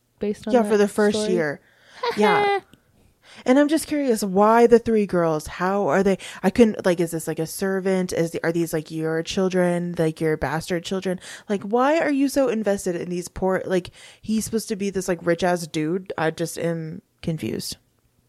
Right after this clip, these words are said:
Speaker 1: You know, if you think about it in this day and age,
Speaker 2: That's creepy.
Speaker 1: it, it has, like, a Jeffrey Epstein vibe.
Speaker 2: Ooh, for sure. No, it's, yeah, it's for
Speaker 1: Like,
Speaker 2: sure
Speaker 1: an,
Speaker 2: fucking weird.
Speaker 1: an,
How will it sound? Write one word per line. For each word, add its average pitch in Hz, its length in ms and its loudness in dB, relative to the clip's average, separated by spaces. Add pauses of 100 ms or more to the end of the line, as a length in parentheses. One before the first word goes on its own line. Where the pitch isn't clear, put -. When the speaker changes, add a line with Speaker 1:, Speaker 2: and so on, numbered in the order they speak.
(1120)
Speaker 1:
You 226 240 0
know, 247 400 4
if - 160 -4
you 226 80 -2
think 240 240 -2
about 302 260 -4
it 269 200 -2
in 196 160 -2
this 175 240 -6
day 214 220 -4
and 214 120 -4
age, 220 540 -8 (800)
Speaker 2:
That's 185 260 -4
creepy. 185 500 -2
Speaker 1:
it, - 80 -2
it 208 40 0
has, 214 260 -4
like, 226 160 -4
a 208 60 -2
Jeffrey 175 480 -8
Epstein 165 480 -6
vibe. 143 240 -6 (1000)
Speaker 2:
Ooh, 226 220 -2
for 190 160 -2
sure. 208 180 -2
No, 185 140 4
it's, 165 180 2
yeah, 170 140 2
it's 170 100 -4
for 185 80 2
Speaker 1:
Like, 185 100 2
Speaker 2:
sure 170 100 -2
Speaker 1:
an, 170 80 -2
Speaker 2:
fucking 165 340 2
weird. 151 180 0
Speaker 1:
an, 175 140 4